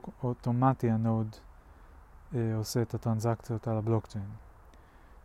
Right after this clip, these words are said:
זאת אומרת, מה שאני מבין זה ש-Chainlink מספקים איזושהי תוכנה שאני מריץ אותה, ואז היא אוטומטית, כאילו, עושה את זה, ואולי רק אני אומר לה מאיפה לקרוא את המידע, את ה-input,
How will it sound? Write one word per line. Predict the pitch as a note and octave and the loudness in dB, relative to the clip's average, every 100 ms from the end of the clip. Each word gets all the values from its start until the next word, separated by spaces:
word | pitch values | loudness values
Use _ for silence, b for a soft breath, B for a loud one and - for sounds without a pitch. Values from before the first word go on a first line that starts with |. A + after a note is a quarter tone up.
| - | -10
זאת | - | 0
אומרת, | A#2+ A#2+ | 2 4
מה | C3+ | 4
שאני | C#3 | 4
מבין | B2+ C3 C3 | 4 4 2
זה | A#2 | 0
ש-Chainlink | A#2 A2 C3+ C3 A#2+ | -2 0 2 2 0
מספקים | A#2 A2 - - C3 | -2 -4 -6 0 2
איזושהי | B2 A2+ B2+ | 2 0 -2
תוכנה | A#2 - D#3 D#3+ | -2 -2 0 0
שאני | - A#2+ A#2 - - - - - C3 A#2 | 0 -2 -2 -8 -20 -20 -20 -6 -2 2
מריץ | A2+ A#2 C#3+ D#3+ | 2 4 4 4
אותה, | D#3 C#3+ | 2 4
ואז | A#2+ A#2 A2+ | 4 4 4
היא | A#2 | 2
אוטומטית, | A2 A#2 A#2+ - A2+ - - | 2 2 2 0 -6 -8 -16
כאילו, | - A2 | -4 0
עושה | G#2+ G#2+ - A#2 | 0 -2 -2 0
את | A#2 | 0
זה, | E3 D#3+ | 0 0
ואולי | A#2 A2+ A2+ A2+ | 2 2 2 2
רק | A2+ - | 0 0
אני | A2 | -2
אומר | G#2+ A2 | 0 0
לה | A2 | 0
מאיפה | A2 A2 - A#2+ | 0 -2 -2 -2
לקרוא | A2 G#2 A#2 | -2 -2 -2
את | A2 | -2
המידע, | A2 G#2+ G#2+ A2+ | 0 0 0 0
את | A2 | 0
ה-input, | A2+ C3 C3+ E3 C#3+ - - | 0 -2 -2 -2 -4 -8 -16